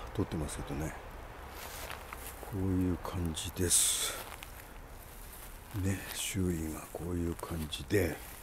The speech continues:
ね。ここがね、ちょっとここ大変だね。こういう感じなんですよ。向こう、向こうに、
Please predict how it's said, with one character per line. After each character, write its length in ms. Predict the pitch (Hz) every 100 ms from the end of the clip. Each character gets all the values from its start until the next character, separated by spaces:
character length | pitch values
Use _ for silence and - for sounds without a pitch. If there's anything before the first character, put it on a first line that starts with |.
| - - - - - - - - - - - -
ね。 320 | 98 101 98 - - - - - - - - - - - -
こ 180 | - 117
こ 260 | - 127 123
が 100 | 110
ね、 300 | 110 92 - - - - - - - - - -
ち 120 | - 175
ょ 60 |
っ 60 | 151 -
と 80 |
こ 160 | 123 113
こ 160 | - 113
大 260 | - 113
変 160 | 117 120
だ 140 | 113
ね。 260 | 87 82 - - - - - - - - - - - - - - -
こ 140 | -
う 20 | 131
い 40 |
う 20 |
感 200 | - 123
じ 60 | 110
な 60 |
ん 40 | 90
で 60 |
す 60 | 90
よ。 60 | 82
向 160 | 110
こ 460 | 110 156 151 143 127 - - - - - - - - - - - -
う、 20 |
向 220 | 131 131 117
こ 320 | 151 156 156
う 60 | 147
に、 240 | 147